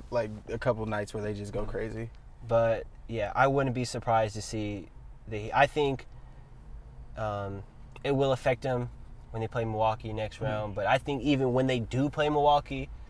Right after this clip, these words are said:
Speaker 2: that they will challenge them to the full
Speaker 1: Mm-hmm.
Speaker 2: extent. Um, let's go to, um, let's talk about these head coaches afterwards. So Alvin Gentry gets fired.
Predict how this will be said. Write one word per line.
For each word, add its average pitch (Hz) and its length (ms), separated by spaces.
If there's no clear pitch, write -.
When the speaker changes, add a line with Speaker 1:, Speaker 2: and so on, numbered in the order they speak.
Speaker 2:
that - 160
they 123 120
will 127 260
challenge 120 480
them 120 320
to - 140
the 110 60
full 120 240
Speaker 1:
Mm-hmm. 110 80
Speaker 2:
extent. 104 420
Um, 98 460
let's 156 180
go 190 220
to, 156 680
um, 113 600
let's 175 160
talk 262 100
about 226 200
these 180 160
head 175 200
coaches 131 640
afterwards. 117 400
So 123 160
Alvin 143 320
Gentry 139 320
gets 127 180
fired. 123 580